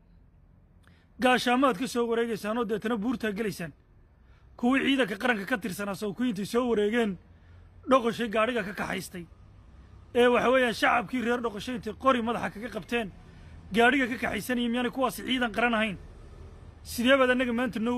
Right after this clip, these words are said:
weydiisaa, noo tiraahdaa, "Ciidankii qaranka waxaa kuu qabtay?" Iyo madaxweynahan weydiiyey lix iyo labaatankii bisha. Miyaad u waalantay? Ma markaa horaad waalayd, mise imikaad miyir qabtaa?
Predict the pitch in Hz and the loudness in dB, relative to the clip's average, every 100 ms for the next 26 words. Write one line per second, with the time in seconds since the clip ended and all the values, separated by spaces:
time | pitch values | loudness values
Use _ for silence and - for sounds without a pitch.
0 | 240 185 240 240 240 226 196 190 220 233 | -2 -4 -4 -2 -2 -4 -6 -4 -2 -4
1 | 226 240 202 160 208 233 202 - 175 - | -2 -2 -2 -2 -4 -4 -8 -8 -12 -14
2 | - - - - 220 233 233 190 233 247 | -20 -20 -20 -6 2 4 4 2 2 4
3 | 254 226 214 175 214 240 233 226 214 233 | 4 2 -2 -4 -4 -4 -2 -2 -2 -6
4 | 214 - - - - - - - - - | -8 -10 -16 -20 -20 -20 -20 -20 -20 -20
5 | - - 240 262 240 233 240 254 220 208 | -20 -4 2 4 4 4 4 2 -4 -6
6 | 226 277 262 254 254 233 220 214 175 269 | -4 0 4 4 4 0 -6 -6 -6 -6
7 | 254 247 254 220 185 175 | -2 -2 -2 -4 -8 -12